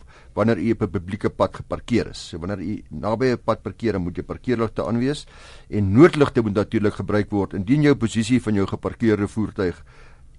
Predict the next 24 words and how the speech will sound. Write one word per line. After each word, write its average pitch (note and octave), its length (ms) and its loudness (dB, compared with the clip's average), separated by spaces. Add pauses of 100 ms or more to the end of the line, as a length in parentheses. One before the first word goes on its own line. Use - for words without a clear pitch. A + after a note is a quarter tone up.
(120)
'n B2+ 60 -2
gevaar D3 480 2
of B2+ 120 -2
'n A#2 60 0
moontlike D3 380 4
gevaar F#2+ 400 0
vir - 120 -6
ander G#2 180 0
padgebruikers G2 720 -4
kan F2+ 220 -4
inhou, F3+ 300 0 (420)
of B2 120 0
wanneer A#2 220 4
jy G#2 60 2
jouself G#2+ 360 0
in G#2+ 80 -4
enige G#2+ 280 -2
noodsituasie F#2+ 680 -4
bevind. E2+ 340 -10
Maar B2+ 200 0
belangrik, C3 460 2
daar's G#2+ 180 -4
geen A3 320 0
bepaling, D2+ 480 0